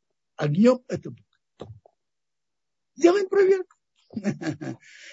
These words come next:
Ответил весь народ, сказали: "Хорошо". Впрочем, как говорится,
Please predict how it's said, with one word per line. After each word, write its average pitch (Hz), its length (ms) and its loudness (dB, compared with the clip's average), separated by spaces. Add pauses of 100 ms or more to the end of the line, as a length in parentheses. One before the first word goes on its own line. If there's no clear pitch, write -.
(140)
Ответил 175 640 0
весь 160 260 6
народ, 151 380 -2
сказали: 131 460 -8
"Хорошо". 107 460 -16 (320)
Впрочем, 147 400 -2 (340)
как 147 160 -6
говорится, 151 840 -6